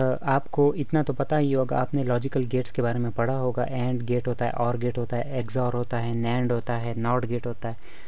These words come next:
तो ये हमारे पास वो जो gates होती है, वो gates हमारे पास उनकी inputs जो होती है या तो true होती है या false होती है, या फिर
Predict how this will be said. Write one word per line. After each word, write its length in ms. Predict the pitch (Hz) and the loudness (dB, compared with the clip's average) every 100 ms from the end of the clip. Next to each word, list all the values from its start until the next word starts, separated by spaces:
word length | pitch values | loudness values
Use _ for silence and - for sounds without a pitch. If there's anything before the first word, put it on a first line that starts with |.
| - - | -6 0
तो 80 | |
ये 80 | 143 | 2
हमारे 260 | 156 151 - | 2 0 0
पास 280 | 156 151 - | 0 0 -2
वो 200 | 127 147 | 0 2
जो 100 | 143 | 2
gates 360 | 113 160 170 143 | 2 0 2 0
होती 220 | 131 127 | 0 0
है, 160 | 135 | 0
वो 260 | 123 120 151 | 0 2 2
gates 340 | 143 135 - | 2 -2 0
हमारे 240 | 127 123 123 | 0 0 0
पास 400 | 131 131 - - 160 - - - - | 0 0 0 0 0 0 -6 -6 0
उनकी 280 | 143 135 147 | 2 2 0
inputs 520 | 151 135 123 135 - | 2 0 2 -2 0
जो 100 | 139 | 0
होती 280 | 123 127 131 | 0 0 0
है 60 | 127 | 2
या 120 | 131 | 2
तो 260 | 143 120 - - - - | 0 -2 -4 -6 -4 -4
true 200 | 139 156 | 2 2
होती 280 | 160 156 147 | 4 2 0
है 100 | 139 | 2
या 140 | 127 | 0
false 360 | 113 120 113 107 | 2 2 2 0
होती 240 | 110 120 | -4 -4
है, 40 | 113 | 0
या 140 | 123 | 0
फिर 240 | 131 147 | 2 0